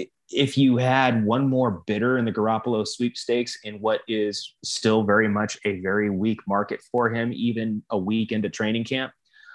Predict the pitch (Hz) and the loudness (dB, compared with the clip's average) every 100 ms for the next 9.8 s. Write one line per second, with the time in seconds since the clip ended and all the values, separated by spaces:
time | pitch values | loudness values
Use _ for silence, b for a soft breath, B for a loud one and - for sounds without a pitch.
0 | B B B _ _ _ _ _ _ - | B B B _ _ _ _ _ _ 0
1 | 135 139 139 127 113 110 101 - 95 - | 2 4 4 4 4 2 2 2 0 -2
2 | 87 78 62 - 131 - _ - - 117 | -6 -6 -6 -8 -10 -18 _ -2 2 4
3 | 113 107 110 107 - _ _ _ _ 131 | 6 6 4 2 -2 _ _ _ _ 0
4 | 123 131 147 160 165 123 123 123 110 101 | 2 2 2 0 0 2 2 2 0 -2
5 | - - 143 120 120 110 107 104 101 - | -6 -8 -4 -2 0 2 2 2 0 -2
6 | - - - _ - - 117 107 107 101 | -8 -10 -12 _ -6 2 4 6 4 4
7 | 95 87 95 104 104 101 98 95 87 - | 2 2 0 0 0 0 0 0 0 0
8 | 101 95 - - - 98 98 101 104 107 | 0 0 -4 -6 -4 -2 0 0 0 2
9 | 107 107 113 117 107 104 98 | 0 0 0 2 0 0 -2